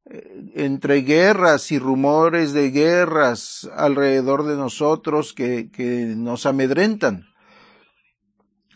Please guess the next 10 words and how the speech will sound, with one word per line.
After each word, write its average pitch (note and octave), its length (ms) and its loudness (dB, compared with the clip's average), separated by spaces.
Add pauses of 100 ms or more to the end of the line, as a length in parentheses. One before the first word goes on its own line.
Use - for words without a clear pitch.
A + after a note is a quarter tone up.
(100)
Vivimos C3+ 640 0
frente D3 380 2
a D3+ 400 6 (400)
una E3 500 0
inestabilidad E3 1500 4
económica. D#3+ 1200 0 (1300)
Ahora C#3+ 600 4
hay, D#3 520 -2
claro, D#3 640 2 (480)
eh, C#3+ 460 2